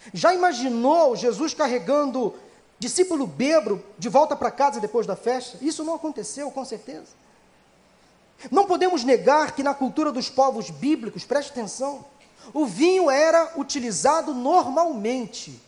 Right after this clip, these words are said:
O vinho era a bebida fermentada mais consumida e estava presente nas celebrações festivas,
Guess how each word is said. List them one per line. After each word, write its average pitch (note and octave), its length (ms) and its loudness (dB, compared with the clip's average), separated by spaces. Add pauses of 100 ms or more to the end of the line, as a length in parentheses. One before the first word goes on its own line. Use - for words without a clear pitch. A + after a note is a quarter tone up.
(1160)
O C4 100 -2
vinho F4+ 240 4
era E4 160 6
a - 20 4
bebida C#4+ 420 0
fermentada C#4 800 0
mais D4+ 300 -2
consumida C#4+ 760 -2
e C4 120 -4
estava D4 400 -2
presente B3+ 520 0
nas C4+ 160 -4
celebrações B3+ 760 0
festivas, D4+ 720 -2